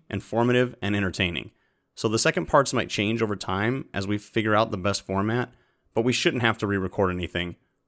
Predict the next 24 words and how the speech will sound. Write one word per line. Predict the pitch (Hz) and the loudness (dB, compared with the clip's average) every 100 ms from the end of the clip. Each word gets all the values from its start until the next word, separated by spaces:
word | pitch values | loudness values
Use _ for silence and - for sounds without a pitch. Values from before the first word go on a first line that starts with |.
| _ _ _ | _ _ _
hopefully. | - 95 - 69 76 - _ _ _ _ _ _ - | -4 -2 -2 -6 -8 -10 _ _ _ _ _ _ -6
Second, | - 170 160 87 - _ _ _ | 2 2 2 -2 -6 _ _ _
when | 110 | 2
I | 131 | 4
started | - 185 170 | 4 2 2
this | 151 | -2
podcast, | - 123 107 110 101 | 2 2 4 2 2
I | 101 | 0
promised | 90 120 113 113 | 2 2 2 2
that | 95 | 0
we | 98 | 0
would | 95 | 0
never | 92 90 | 0 0
have | 92 87 - | 0 0 0
ads. | 87 82 85 - - _ _ _ _ _ | -2 -4 -10 -12 -14 _ _ _ _ _
I | 107 | -2
really | 107 139 139 | 2 4 6
want | 113 110 | 6 4
to | |
remain | 101 98 98 | 4 4 2
faithful | 90 101 95 - | 0 0 0 -2
to | 82 90 | -4 -2
that | 85 | -2
promise, | - 90 87 - - | -2 -4 -4 -8 -8